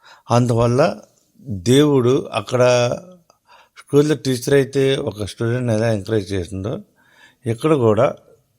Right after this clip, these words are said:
మన దేవుడు మనల్ని ఆ విధంగా సహాయం చేస్తాడు, ముందుకు నడిపిస్తాడు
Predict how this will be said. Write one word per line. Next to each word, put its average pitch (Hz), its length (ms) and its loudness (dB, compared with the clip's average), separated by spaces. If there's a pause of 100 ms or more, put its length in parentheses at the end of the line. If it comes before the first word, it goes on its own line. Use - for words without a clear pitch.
మన 117 480 -2
దేవుడు 117 320 2
మనల్ని 117 520 -4 (160)
ఆ 113 100 0
విధంగా 107 640 -2 (1080)
సహాయం 127 640 -2
చేస్తాడు, 117 680 -2 (640)
ముందుకు 123 280 0
నడిపిస్తాడు 110 880 -4